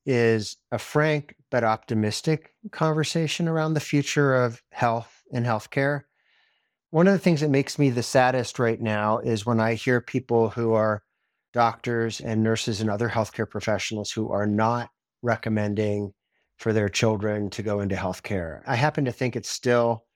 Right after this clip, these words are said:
the greatest profession around, the greatest industry around, the opportunity to be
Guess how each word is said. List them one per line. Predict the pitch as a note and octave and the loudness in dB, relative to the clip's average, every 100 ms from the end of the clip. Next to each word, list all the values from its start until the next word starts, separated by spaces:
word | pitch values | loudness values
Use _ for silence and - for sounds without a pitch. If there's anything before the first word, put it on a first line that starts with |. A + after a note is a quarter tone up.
| _ _ _ | _ _ _
the | - | -4
greatest | G#2+ A2+ A2 A2+ - _ | 0 2 4 2 -2 _
profession | - A2 - A2+ - A2+ G#2+ G#2+ G2+ _ _ A2 | -4 -2 2 0 2 -2 -2 -6 -10 _ _ -8
around, | G#2+ G#2+ A#2 D#3+ | -6 -6 -4 -6
the | - | -6
greatest | F#2+ G#2 G#2 - | -4 -2 -2 -4
industry | A2+ G#2+ G#2+ - B2 | -2 -2 -2 -2 0
around, | A#2 A#2 A#2+ A2+ | 2 0 0 0
the | A2+ | 0
opportunity | G#2 A#2+ - A#2 A2 A2+ A2 | 0 -2 -2 -2 0 0 -2
to | - | -2
be | A2 G#2+ | -2 -4